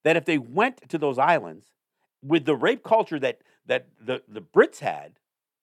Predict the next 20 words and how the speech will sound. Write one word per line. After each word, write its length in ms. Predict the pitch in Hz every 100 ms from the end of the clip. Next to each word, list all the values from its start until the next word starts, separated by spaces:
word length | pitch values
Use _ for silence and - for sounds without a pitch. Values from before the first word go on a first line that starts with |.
| _ _ 135
you 120 | 131
know, 240 | 131 123 -
<laughs> 60 | -
on 300 | 123 131 147
that 180 | 160
ship, 260 | - 170 -
and, 220 | 123 127
and, 160 | 127 131
and 420 | 120 - 135 127 _ _ -
look, 240 | 147 104 _ _
these, 300 | 175 220 160 -
these, 300 | 160 156 120 _ 120
these, 280 | 135 139 131
um, 340 | 123 117 113 _ _
seamen, 540 | - 180 185 185 185 165 _ _ _ _ _ -
um, 460 | 123 117 110 107 - _ _
were 240 | 120 127 131
usually 320 | 151 131 120
of, 160 | 110 -
of 240 | 113 98